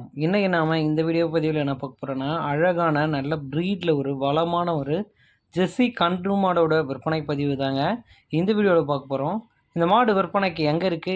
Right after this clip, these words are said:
என்ன விலை சொல்றாங்க, எவ்வளவு கறவை திறன் சொல்றாங்க, இது எல்லாமும் இந்த வீடியோல பார்க்கலாம்.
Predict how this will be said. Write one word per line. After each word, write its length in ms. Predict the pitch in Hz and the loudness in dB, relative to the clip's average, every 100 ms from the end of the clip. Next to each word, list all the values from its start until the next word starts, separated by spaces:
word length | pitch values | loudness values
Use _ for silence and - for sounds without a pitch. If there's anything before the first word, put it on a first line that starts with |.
| 151 | -2
என்ன 240 | 143 170 | 0 0
விலை 200 | 160 170 | 0 0
சொல்றாங்க, 420 | 165 165 160 160 175 | -2 -2 0 0 0
எவ்வளவு 320 | 156 151 180 165 | 0 0 0 0
கறவை 340 | 160 165 190 202 | 0 0 0 -2
திறன் 320 | 185 170 160 | -4 -4 -6
சொல்றாங்க, 380 | 151 143 147 165 | -6 -4 -2 -4
இது 200 | 165 151 | -6 -2
எல்லாமும் 580 | 170 190 196 180 175 180 196 - - - _ | -2 0 0 0 -2 -2 -6 -10 -20 -20 _
இந்த 200 | 180 202 | -2 0
வீடியோல 340 | 202 185 175 147 | 2 2 2 2
பார்க்கலாம். 420 | 151 147 151 | -2 0 0